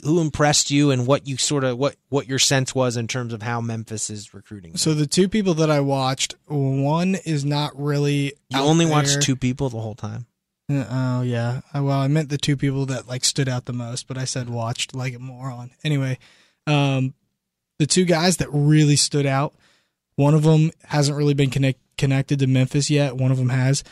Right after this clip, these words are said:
Speaker 2: Zaire Williams, who plays for the Oakland Soldiers alongside Jalen Green and Dior Johnson, two other guys that Memphis wants. He played awesome this weekend. Had a thirty-point game,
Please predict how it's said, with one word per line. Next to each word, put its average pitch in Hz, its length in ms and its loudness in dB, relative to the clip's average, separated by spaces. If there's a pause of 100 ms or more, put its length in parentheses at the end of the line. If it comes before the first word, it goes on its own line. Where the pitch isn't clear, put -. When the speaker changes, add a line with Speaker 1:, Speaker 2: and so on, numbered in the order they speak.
(220)
Speaker 2:
Zaire 160 400 6
Williams, 160 640 2 (280)
who 135 240 0
plays 139 280 -2
for 147 80 -6
the 135 120 0
Oakland 131 300 0
Soldiers 131 460 0
alongside 127 540 2
Jalen 127 320 4
Green 131 320 4
and 123 80 2
Dior 127 320 0
Johnson, 127 480 0
two 135 360 -2 (180)
other 131 180 -2
guys 135 340 0
that 131 120 -6
Memphis 143 360 -2
wants. 156 320 -2 (540)
He 175 320 4 (260)
played 135 300 4 (100)
awesome 120 400 -2
this 120 160 -2
weekend. 127 440 -2 (640)
Had 139 160 0
a 123 60 -2
thirty-point 160 640 2
game, 147 580 6